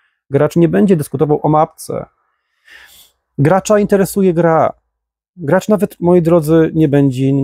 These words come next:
dy-, i dyskutował o nośniku, bo ma to w dupie.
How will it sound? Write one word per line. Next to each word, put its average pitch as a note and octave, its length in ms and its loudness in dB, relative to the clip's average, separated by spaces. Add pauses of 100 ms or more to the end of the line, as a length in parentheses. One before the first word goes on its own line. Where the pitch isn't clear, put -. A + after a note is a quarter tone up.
(440)
dy-, D#3 220 -2
i D#3+ 200 -2
dyskutował D#3+ 520 0
o D#3+ 40 2
nośniku, D#3+ 440 -2
bo D3+ 60 -4
ma D#3+ 80 0
to E3+ 140 -4
w D#3 80 -8
dupie. D3+ 580 -2